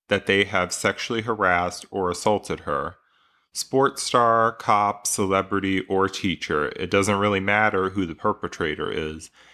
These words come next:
As long as he's preying on girls who society sees as unworthy of protection,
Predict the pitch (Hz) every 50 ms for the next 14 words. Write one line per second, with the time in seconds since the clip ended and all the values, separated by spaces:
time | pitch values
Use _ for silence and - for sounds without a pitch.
0 | _ _ - 104 95 90 104 98 101 113 127 139 135 - - 143 131 123 - -
1 | - 120 110 110 113 117 117 - 101 101 107 110 104 107 92 90 90 90 90 87
2 | - - - 98 - - - 90 - - 98 92 92 98 104 104 120 127 127 -
3 | - - 98 90 90 92 90 90 - - 90 85 - - 85 92 104 107 107 107
4 | 107 107 110 113 117 117 113 - - 135 - - 110 - - - - - 90 80
5 | 78 78 82 92